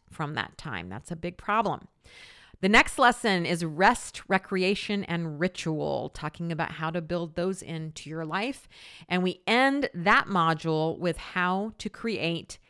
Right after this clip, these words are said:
a time map. All right. So then when we go into module three, which is all about planning, the actual tactics here, we start with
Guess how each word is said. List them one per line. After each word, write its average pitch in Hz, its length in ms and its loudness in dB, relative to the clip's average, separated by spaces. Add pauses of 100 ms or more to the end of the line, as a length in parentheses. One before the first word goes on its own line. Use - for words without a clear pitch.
(260)
a 165 100 -2
time 170 640 -4 (240)
map. 151 460 -4 (720)
All 160 80 -2
right. 170 280 0
So 208 180 0
then 262 220 0
when 381 100 0
we 415 80 2
go 311 140 0
into 269 160 -2
module 226 580 2
three, 214 720 -6 (300)
which 190 200 0
is 190 200 0
all 214 260 8
about 254 420 4
planning, 240 680 0
the 165 120 -2
actual 202 440 0
tactics - 720 -4
here, 160 460 -4 (380)
we 220 100 0
start 262 440 4
with 175 480 4